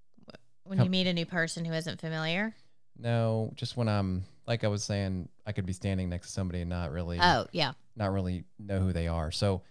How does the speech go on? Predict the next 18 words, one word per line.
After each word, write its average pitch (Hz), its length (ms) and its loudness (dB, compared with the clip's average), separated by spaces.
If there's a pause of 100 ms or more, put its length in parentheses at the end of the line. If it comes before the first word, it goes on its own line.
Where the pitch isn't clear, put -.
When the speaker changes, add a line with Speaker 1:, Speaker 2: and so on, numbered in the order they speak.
(160)
Speaker 2:
there's 120 100 0
a 156 40 4
lot 151 120 10
of 95 60 2
social 104 480 0
implications - 580 -10
with - 100 -14
that, - 260 -10 (180)
right? 95 260 -2 (160)
Speaker 1:
Right. 85 240 -10 (300)
Speaker 2:
So 104 180 -6
wherever 101 420 4
I 90 100 2
am, 92 540 0 (380)
there's 98 200 -2
a 101 40 2
lot 95 200 2
of 85 120 -4